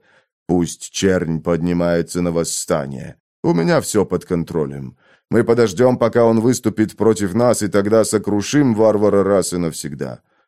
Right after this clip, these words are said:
После мы сокрушим Пуатен, Гандерланд и глупых бассонцев. После них Афир, Аргос, Зингару, Кот. Все народы мира мы объединим в одну огромную империю.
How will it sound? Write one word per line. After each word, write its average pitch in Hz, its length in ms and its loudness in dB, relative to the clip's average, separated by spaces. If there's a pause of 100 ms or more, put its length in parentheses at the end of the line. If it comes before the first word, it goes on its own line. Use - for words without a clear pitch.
(120)
После 131 380 4
мы 135 120 2
сокрушим 123 600 0
Пуатен, 117 680 4
Гандерланд 104 800 2
и 98 60 0
глупых 95 460 0
бассонцев. 71 920 -8 (320)
После 92 320 2
них 90 220 0
Афир, 87 480 -2
Аргос, 82 580 -2
Зингару, 80 1000 -2
Кот. 78 560 -4 (300)
Все 104 280 0
народы 95 460 2
мира 95 320 0
мы 82 120 -4
объединим 80 640 -4
в 78 100 -4
одну 85 300 -2
огромную 82 800 -2
империю. 73 600 -6